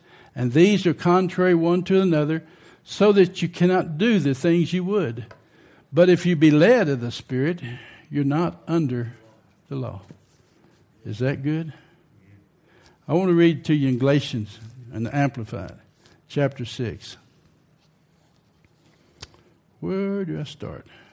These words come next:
I'm gonna start in verse six. "Let him who receive instruction in the word of God share all good things with his teacher, contributing to their support. Do not be deceived or deluded or misled. God,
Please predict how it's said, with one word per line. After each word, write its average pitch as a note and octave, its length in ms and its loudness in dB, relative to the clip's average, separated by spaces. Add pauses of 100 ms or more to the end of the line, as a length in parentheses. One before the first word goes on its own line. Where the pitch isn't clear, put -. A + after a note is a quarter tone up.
(3250)
I'm F#3 80 -2
gonna G#3+ 160 2
start E3 300 0
in C#3 60 -2
verse C3 240 -2
six. C#3 360 -2
"Let D#3 160 4
him G3 300 2
who E3 120 4
receive D#3+ 480 2
instruction D3+ 640 -2
in C3+ 60 0
the B2+ 80 -2
word C#3 220 0
of A2+ 120 -4
God C3+ 300 0
share D3 280 0
all C#3 140 2
good C3+ 240 -4
things D3 340 0
with A#2+ 200 -6
his A#2 160 -8
teacher, D3 400 -6
contributing B2 720 -4
to B2 120 -6
their A2+ 140 -6
support. A2+ 600 -10 (920)
Do F#3 200 6
not G3 360 0
be B2 120 0
deceived C3 560 -2
or A#2+ 120 -4
deluded B2+ 500 0
or A2+ 80 -2
misled. A#2+ 640 -4
God, C3+ 440 -2